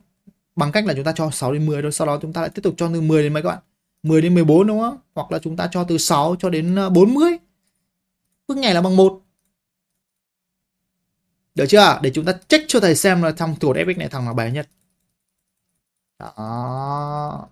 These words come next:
Được chưa? Và sau khi check xong thì mình thấy rằng là cái F X của chúng ta đạt giá trị nhỏ nhất đúng bằng sáu trăm tại x bằng ba mươi.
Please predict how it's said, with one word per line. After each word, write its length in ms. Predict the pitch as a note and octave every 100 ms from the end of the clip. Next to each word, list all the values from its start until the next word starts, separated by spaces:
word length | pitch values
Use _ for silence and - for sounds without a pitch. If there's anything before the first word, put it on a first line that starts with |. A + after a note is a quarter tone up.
| _
Được 80 | A#2+
chưa? 180 | C#3 C3
Và 80 | C3+
sau 200 | - G3
khi 140 | G#3 G#3
check 140 | B3+
xong 220 | A3+ F#3+
thì 80 | E3+
mình 140 | C3
thấy 100 | A#2+
rằng 200 | B2 A#2+
là 160 | A#2 A2+ - -
cái 200 | - F3+ - _ -
F 240 | B3 C4+
X 40 | -
của 120 | C3
chúng 180 | - A#2+
ta 100 | E3
đạt 280 | B3 A#3+ G3+ -
giá 180 | C#3+
trị 260 | C3+ G3 - _
nhỏ 300 | F#3 B3+ F3 C#3+
nhất 200 | A#3 G3+ _ _ _ -
đúng 260 | G#3 G#3+ G#3 _
bằng 220 | F3 C3
sáu 220 | B2 C3 A#2+
trăm 280 | D3+ C#3+ B2+ _ _
tại 340 | G#3 D#3 G3+
x 40 | G#3
bằng 140 | B2
ba 140 | B2 C3
mươi. 160 | C#3